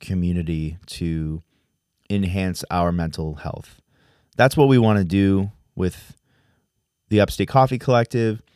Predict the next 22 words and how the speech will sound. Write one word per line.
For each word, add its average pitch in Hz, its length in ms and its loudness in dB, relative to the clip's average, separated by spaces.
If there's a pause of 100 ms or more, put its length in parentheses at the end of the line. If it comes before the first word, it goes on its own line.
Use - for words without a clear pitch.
(180)
That's 123 240 0
what 120 80 0
we 101 100 0
aim 101 160 -2
to 95 80 -2
do 95 160 -2
in 90 60 -4
this 85 100 -6
podcast. 110 800 -2
And 95 420 -2
I 92 120 -4
thought 143 420 0
that 113 240 2 (800)
having 135 340 2
a 123 80 2
conversation 117 640 0
with 98 220 -6
Kenzie 98 580 -2
would 92 220 -6
be 98 240 0
a 92 80 -2
great, 92 520 -2